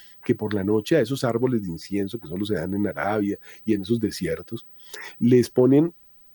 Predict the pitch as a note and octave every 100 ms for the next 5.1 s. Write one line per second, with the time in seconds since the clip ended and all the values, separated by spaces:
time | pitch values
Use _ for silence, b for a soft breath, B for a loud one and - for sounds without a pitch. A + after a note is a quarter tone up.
0 | _ - C#3+ D3+ G#2+ F2 F2+ - _ _
1 | _ _ _ B2+ A2+ A2+ G#2 G#2+ A2+ A#2
2 | A#2+ C#3 A2+ F#2+ F2 - _ - - -
3 | - - - G#2+ G#2 G2+ D#2+ F2+ C3+ C3
4 | C3 A#2 A2 B2+ - B2 - C3+ B2 A2
5 | B2